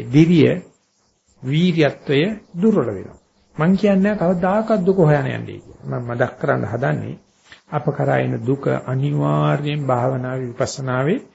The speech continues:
විපස්සනා ඥානික කසකාරී පෙරහුරුවක්. මේක මග හරින තාක්කල් කවදාකවත් ඊගාවට එන විපස්සනා වෙන්නේ නැහැ. ඒක නොයෙන්නේ අපි විහිමයි මග අරවගන්න. ඒ නිසා අපි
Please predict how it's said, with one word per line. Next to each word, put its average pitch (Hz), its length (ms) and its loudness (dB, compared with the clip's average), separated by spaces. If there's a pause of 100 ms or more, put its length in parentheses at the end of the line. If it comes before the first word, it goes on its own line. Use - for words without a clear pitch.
(260)
විපස්සනා 147 480 0
ඥානික 151 760 0 (840)
කසකාරී 95 560 -6 (600)
පෙරහුරුවක්. 127 580 -2 (400)
මේක 160 140 -4 (100)
මග 131 280 0
හරින 190 360 6
තාක්කල් 147 400 -2
කවදාකවත් 143 680 -4
ඊගාවට 135 420 -6
එන 131 140 -10
විපස්සනා 131 500 -10
වෙන්නේ 104 220 -14
නැහැ. - 140 -20
ඒක 143 240 -2
නොයෙන්නේ 175 580 4
අපි 135 280 -4
විහිමයි 185 560 2 (840)
මග 151 220 0
අරවගන්න. 113 400 -4
ඒ 139 100 -2
නිසා 135 220 -4
අපි 131 200 -6